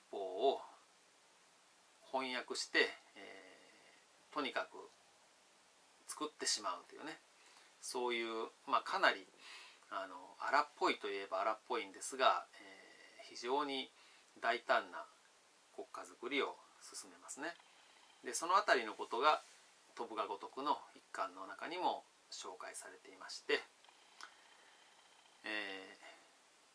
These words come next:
ー、フランス語のできる三栗林章、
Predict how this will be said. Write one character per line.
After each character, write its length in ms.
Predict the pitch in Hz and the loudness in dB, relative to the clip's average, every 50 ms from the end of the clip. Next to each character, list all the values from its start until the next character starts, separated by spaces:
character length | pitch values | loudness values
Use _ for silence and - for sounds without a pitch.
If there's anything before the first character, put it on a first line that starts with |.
| - - - - - - - - - - - - - - - - - | -20 -20 -20 -20 -20 -20 -20 -20 -20 -20 -20 -20 -20 -20 -20 -20 -10
ー、 20 | - | -2
フ 80 | 135 | 2
ラ 120 | 127 123 120 | 2 2 2
ン 40 | |
ス 140 | 117 - 123 | 2 -2 -2
語 120 | 110 117 117 | -2 -2 -2
の 100 | 113 113 | -2 -2
で 100 | 113 110 | -4 -6
き 160 | - - 123 | -6 -6 -2
る 240 | 143 160 - - - - - - - - - - - - | 0 0 0 -2 -4 -10 -20 -20 -20 -20 -20 -20 -18 -16
三 100 | 120 117 - - - - | -14 -12 -10 -12 -8 -4
栗 320 | - - 131 107 92 - - - - - - - - - - - - - - - | -2 0 0 -2 -4 -8 -12 -20 -20 -20 -20 -20 -20 -20 -20 -20 -20 -20 -18 -12
林 380 | - 123 120 104 90 - - - | -8 -8 -8 -6 -4 -4 -2 -2
章、 80 | - | -4